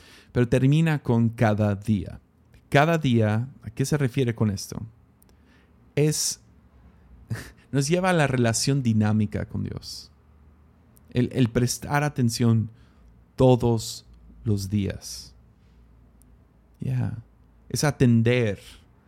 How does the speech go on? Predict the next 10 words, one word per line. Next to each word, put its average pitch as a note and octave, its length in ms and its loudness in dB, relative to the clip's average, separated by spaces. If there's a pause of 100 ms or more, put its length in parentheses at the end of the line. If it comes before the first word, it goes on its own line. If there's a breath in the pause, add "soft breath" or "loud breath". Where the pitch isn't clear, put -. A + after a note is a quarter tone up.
(320 soft breath)
nuestra A#2 320 -2
necesidad A2 680 0
espiritual A2 800 -2 (300 loud breath)
y C3+ 180 2
nuestra A#2+ 320 0
iden-, G#2+ 380 0
nuestra A#2+ 440 2
necesidad G#2+ 640 -2
física. - 720 -10 (960 soft breath)
Maná, A2+ 600 0